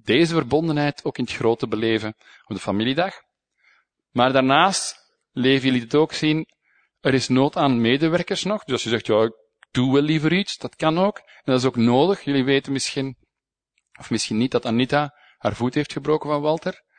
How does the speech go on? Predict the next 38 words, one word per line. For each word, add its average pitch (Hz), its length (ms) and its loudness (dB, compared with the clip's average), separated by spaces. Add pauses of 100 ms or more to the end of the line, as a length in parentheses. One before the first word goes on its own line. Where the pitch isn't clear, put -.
(240)
Nu, 110 140 0
Walter 131 300 2
is 107 120 -2
de 104 320 2
grote 107 320 -2
coördinator 95 600 -2
van 127 100 -2
die 123 80 -6
familiedag 123 460 -4
geworden 131 320 -4
sinds - 220 -10
vorig 127 240 -8
jaar. 131 280 -4 (440)
En 101 100 -4
zoals 95 160 0
dat 92 120 -6
dan 90 180 -4
gaat, 95 380 -2 (200)
is 113 140 -10
zijn 92 200 -2
vrouw 95 420 0
de 110 160 -10
sterke 101 340 -6
vrouw 95 220 0
achter 95 240 -10
hem. 107 260 -6 (560)
Ehm, 107 340 2
en 107 220 2
zij 101 360 2 (120)
draagt 104 440 0
heel 110 180 2
veel 104 180 2
werk 104 260 0
van 104 120 -6
het 98 140 -8
praktische - 600 -8 (160)
catering 123 480 -6
gebeuren. 135 540 -2